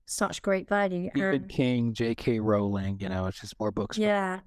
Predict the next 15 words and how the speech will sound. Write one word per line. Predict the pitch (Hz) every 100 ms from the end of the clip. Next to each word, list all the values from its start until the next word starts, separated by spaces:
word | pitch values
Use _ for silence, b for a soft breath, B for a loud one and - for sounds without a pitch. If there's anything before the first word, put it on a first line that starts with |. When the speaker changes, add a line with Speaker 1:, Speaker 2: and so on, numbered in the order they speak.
| _
Speaker 1:
But | - - - 262 311
that | 311 - -
nowadays, | 277 294 349 415 311 214 190 190 202 - - _
these | 220 285 302
gatekeepers | - 285 240 - 269 - 262 214
don't | - 247 226
apply | 214 - 262 294 262
anymore | 185 175 170 165 -
because | 175 202 - - 214 208 202 208 202
there's | 208
a | 208
whole | - 294 269
independent | 240 214 - 254 285 196
publishing | - 190 180 175 180 180
movement, | 175 175 170 175 175